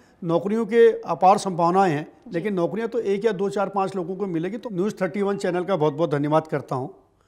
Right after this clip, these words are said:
Speaker 1: कि आप इस पर्वतीय क्षेत्र के साथ साथ मैदानी क्षेत्रों की ज्वलंत समस्याओं को उठा रहे हैं
Speaker 2: जी।
Speaker 1: और ऐसे ही मंचों से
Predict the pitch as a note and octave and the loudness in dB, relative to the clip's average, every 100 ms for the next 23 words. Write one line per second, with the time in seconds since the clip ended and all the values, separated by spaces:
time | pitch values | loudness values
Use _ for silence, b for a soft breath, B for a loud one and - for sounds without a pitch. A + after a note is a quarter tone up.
0 | _ _ - F3 D3+ E3+ - - - _ | _ _ -8 0 2 2 0 -10 -20 _
1 | _ _ _ - - F#3+ F3 - G#3+ - | _ _ _ -12 -6 -4 -2 -2 -4 -2
2 | G3 G3+ F#3 F3+ E3+ F#3+ F#3 E3 D3+ E3 | -2 -2 -4 -2 -2 -2 -2 -2 0 -2
3 | F3+ E3+ - E3+ F#3+ D#3+ E3 E3+ D#3+ E3 | -2 -6 -6 -8 -6 -4 -4 -6 -6 -4
4 | D3+ - E3 E3+ F3 C#3 D3+ C#3+ C#3 G#3 | -4 -2 -2 -2 -2 2 2 2 -2 -8
5 | - B3 - - - F#3 - F3+ A#3+ C4 | -18 -20 -20 -20 -6 -4 0 2 4 4
6 | G#3+ G#3 F3+ C#3+ - | 4 2 -4 -6 -8